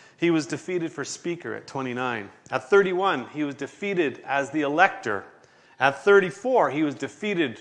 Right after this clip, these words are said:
for Congress. At thirty-seven, he was elected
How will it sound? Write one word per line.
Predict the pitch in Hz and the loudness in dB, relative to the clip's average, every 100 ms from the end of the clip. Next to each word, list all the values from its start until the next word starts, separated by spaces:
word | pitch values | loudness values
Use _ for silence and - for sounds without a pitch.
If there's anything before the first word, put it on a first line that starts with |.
| - | -16
for | - 127 | -14 -6
Congress. | - 185 202 151 107 - - - _ _ - | 2 4 4 2 -2 -6 -10 -16 _ _ -8
At | 120 | -2
thirty-seven, | - 226 220 - - 247 226 143 139 - - | 4 4 4 -2 0 2 4 2 -4 -10 -16
he | - 160 | -2 0
was | 151 139 | 2 0
elected | 131 165 165 - 107 | 2 2 0 -4 -8